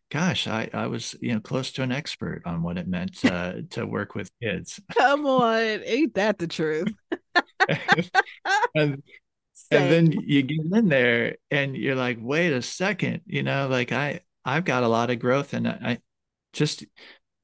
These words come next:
Speaker 1: my daughter is in college now. She's nineteen. She's a sophomore. And even now, I, you know, I still have points of growth. And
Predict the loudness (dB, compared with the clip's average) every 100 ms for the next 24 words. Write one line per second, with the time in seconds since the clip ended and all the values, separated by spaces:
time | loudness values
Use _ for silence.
0 | _ -2 0 2 2 2 2 0 0 0
1 | 2 2 -2 -6 -6 -2 -4 -4 -6 -4
2 | -6 -6 -4 -4 -6 -8 -6 -4 -4 -4
3 | -6 -8 -8 -6 -6 -8 -10 -12 -10 -10
4 | -12 -18 -20 _ -2 0 0 0 0 -2
5 | -8 -14 -20 -20 _ _ _ 0 0 4
6 | 4 4 2 2 -2 -2 -2 -4 -2 -2
7 | -2 -4 -8 _ -6 -6 -8 -6 -4 -4
8 | -6 -4 -2 -2